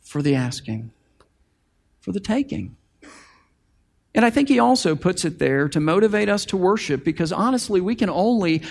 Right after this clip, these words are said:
understand truly the love and the mercies of our God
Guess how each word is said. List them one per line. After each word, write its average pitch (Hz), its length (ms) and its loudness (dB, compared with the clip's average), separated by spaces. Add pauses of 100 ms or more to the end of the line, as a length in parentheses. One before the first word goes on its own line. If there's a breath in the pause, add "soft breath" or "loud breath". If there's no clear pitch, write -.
(120 loud breath)
understand 196 680 2
truly 208 380 0
the 151 100 0
love 175 340 2
and 151 80 0
the 147 60 0
mercies 160 460 -2
of 143 100 -2
our 170 140 2
God 180 420 2